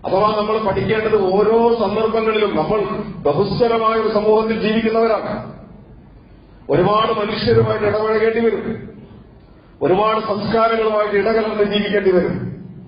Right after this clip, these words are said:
പക്ഷെ അവിടെ ഒക്കെ നേരത്തെ സൂചിപ്പിച്ചതുപോലെ, അള്ളാഹുവും അള്ളാഹുവിന്റെ റസൂലും തീരുമാനിച്ച ഒരു അതിർവരമ്പുണ്ടെങ്കിൽ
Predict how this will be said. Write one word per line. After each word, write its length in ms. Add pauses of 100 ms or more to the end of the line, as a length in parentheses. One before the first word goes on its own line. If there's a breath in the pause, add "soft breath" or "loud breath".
(840)
പക്ഷെ 180
അവിടെ 400
ഒക്കെ 760 (840)
നേരത്തെ 420
സൂചിപ്പിച്ചതുപോലെ, 680
അള്ളാഹുവും 760
അള്ളാഹുവിന്റെ 520
റസൂലും 560
തീരുമാനിച്ച 480
ഒരു 100
അതിർവരമ്പുണ്ടെങ്കിൽ 1400